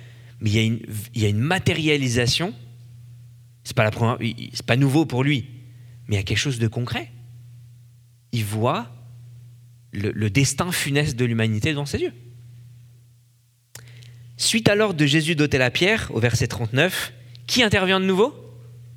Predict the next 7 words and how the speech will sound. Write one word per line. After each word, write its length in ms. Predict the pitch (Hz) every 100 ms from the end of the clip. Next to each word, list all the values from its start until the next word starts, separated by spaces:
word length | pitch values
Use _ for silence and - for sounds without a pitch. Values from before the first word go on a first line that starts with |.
| - - - - - -
Marthe. 320 | - - - - - - - - - - - - _ _ _ _ -
Notre 120 | 107
fameuse 360 | - 147 135 117
Marthe. 360 | 110 - - - - - - - - - -
Je 100 | -
sais 200 | 120 202
qu'Éric, 600 | 196 160 143 - - -